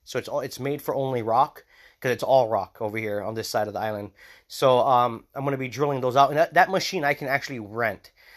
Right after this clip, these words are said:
So the difference between the ranch drilling the holes is the hole is a lot bigger for wood post. And so it's harder to, you can't really find anything to rent for those. Um, so that's why you gotta have, hire a company or know someone that has a rock drill bit in order to do that.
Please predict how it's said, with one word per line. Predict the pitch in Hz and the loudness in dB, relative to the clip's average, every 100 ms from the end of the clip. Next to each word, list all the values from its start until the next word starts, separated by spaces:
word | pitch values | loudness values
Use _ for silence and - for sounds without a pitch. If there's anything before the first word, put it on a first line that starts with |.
| - _ | -20 _
So | - 160 | 0 2
the | 135 | 4
difference | 185 190 202 | 4 2 -2
between | 185 - 175 156 | -4 -6 -4 0
the | 135 | 0
ranch | 107 127 147 165 - - | 2 2 2 0 -8 -12
drilling | 123 160 165 | -6 -4 -2
the | 165 | -2
holes | 143 170 180 - | 2 2 0 -4
is | 139 110 | -8 -4
the | |
hole | 131 - 160 | -4 0 0
is | 139 | 0
a | 117 | -2
lot | 123 127 101 | 0 0 -2
bigger | 117 113 160 185 _ _ _ | -8 -4 -4 -4 _ _ _
for | _ 147 | _ -2
wood | 107 110 139 | -2 -2 -6
post. | - 131 170 - _ _ _ - - - _ 160 | 0 0 0 -8 _ _ _ -20 -20 -20 _ 2
And | 143 135 131 | 4 4 0
so | - 151 139 | 0 4 4
it's | 131 | 2
harder | - 151 156 | 0 2 2
to, | - 147 135 | -4 -10 -12
you | 156 135 | -14 -8
can't | - 160 | -2 0
really | 151 135 | 0 -6
find | - 127 139 | -2 0 0
anything | 143 143 139 | -4 -6 -6
to | 120 | -8
rent | 95 117 135 | -4 -4 -4
for | - 135 | -4 -2
those. | 120 135 160 - - _ _ _ | 0 0 -2 -10 -20 _ _ _
Um, | 127 120 | 0 2
so | 135 | 2
that's | - | 2
why | 135 | 0
you | 123 | 0
gotta | 127 | 0
have, | 113 123 110 - | 2 2 2 -4
hire | - 131 | 0 2
a | 113 | 2
company | - 143 143 139 120 | 0 -4 -4 -6 -6
or | 113 | -4
know | 123 127 | -2 -4
someone | - 127 120 113 | -2 -2 -2 -2
that | 113 | 0
has | 127 120 | 2 0
a | 113 | -2
rock | 104 117 113 110 | -2 -2 -2 -8
drill | 113 123 | -6 -4
bit | 117 117 | -2 -6
in | 120 113 | -6 -8
order | 104 | -8
to | 98 | -8
do | 101 117 | -8 -6
that. | 101 - | -6 -8